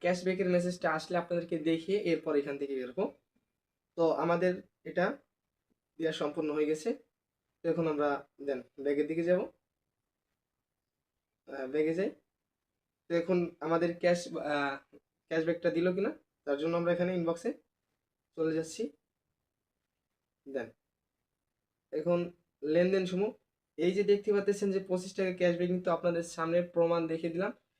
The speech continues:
এই যে আমি দুই হাজার চারশো নিরানব্বই টাকা কিন্তু, আহ, হচ্ছে পেবিল দিছি, আর এই যে দুইশো, আহ, কি মাত্র পঁচিশ টাকা আমাকে কিন্তু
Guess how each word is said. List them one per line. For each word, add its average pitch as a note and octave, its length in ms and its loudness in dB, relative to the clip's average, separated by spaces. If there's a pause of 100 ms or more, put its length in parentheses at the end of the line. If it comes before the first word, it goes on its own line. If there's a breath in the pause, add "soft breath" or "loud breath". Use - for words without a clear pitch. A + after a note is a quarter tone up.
(140)
এই D#3 140 2
যে E3 140 2
আমি F3 140 4
দুই F3+ 160 4
হাজার F3 340 2
চারশো F3 360 -4
নিরানব্বই E3+ 360 2
টাকা F3 200 2
কিন্তু, F3 420 -2 (380)
আহ, D3 180 -2
হচ্ছে D#3+ 420 -4
পেবিল F3 380 2
দিছি, G#3 320 -4 (420)
আর C#3+ 180 -2
এই D3 100 2
যে D#3 160 -2
দুইশো, F#3 600 2
আহ, C#3 200 -2
কি A#3+ 240 -6
মাত্র E3+ 320 -4
পঁচিশ F3 340 0
টাকা G3+ 240 0
আমাকে F#3 320 0
কিন্তু F3 360 -2